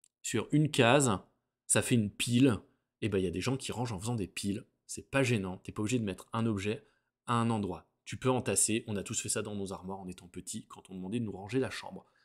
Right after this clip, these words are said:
Bah, ça marche. C'est peut-être pas beau, mais ça marche. Et quand on veut faire de la place, on fait ça. Euh, non, mais, euh, par contre, sur les tutos sur les main cards, il y a beaucoup de choses à dire. Je l'ai jamais fait. Très compliqué pour moi, mais c'est vrai qu'il va falloir que je m'y attelle.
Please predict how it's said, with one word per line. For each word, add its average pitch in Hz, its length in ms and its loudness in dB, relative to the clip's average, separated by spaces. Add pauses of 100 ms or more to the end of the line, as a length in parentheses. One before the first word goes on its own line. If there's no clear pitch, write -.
(140)
Bah, - 80 -10
ça - 140 4
marche. - 540 -2 (360)
C'est - 140 -12
peut-être - 220 -6
pas 107 100 0
beau, 101 340 -2 (160)
mais 101 100 -8
ça - 160 -4
marche. 87 440 -4 (260)
Et 101 140 -4
quand 101 200 -8
on 104 60 -2
veut 98 120 2
faire 107 160 -4
de 101 40 -2
la 95 80 -4
place, 110 240 -2
on 127 60 -4
fait 120 140 -4
ça. - 180 0 (1200)
Euh, 131 280 12
non, 127 180 8
mais, 143 140 8
euh, 143 60 10
par 160 160 4
contre, 208 160 4
sur 185 100 6
les 160 220 10
tutos 175 280 2
sur 175 120 6
les 151 60 4
main 147 120 4
cards, 151 180 4
il - 40 4
y - 20 6
a 131 40 8
beaucoup 127 180 -2
de - 40 -2
choses 139 160 4
à 127 60 6
dire. 135 160 6
Je 123 80 -2
l'ai 123 80 6
jamais 123 240 4
fait. 135 400 4
Très 151 140 -2
compliqué 135 380 -2
pour 127 200 -6
moi, 135 160 0
mais 143 80 -2
c'est 120 100 0
vrai 123 80 -2
qu'il 123 60 -2
va 117 80 2
falloir 117 160 -6
que 127 100 -4
je 113 100 -4
m'y 110 100 -2
attelle. 107 380 -2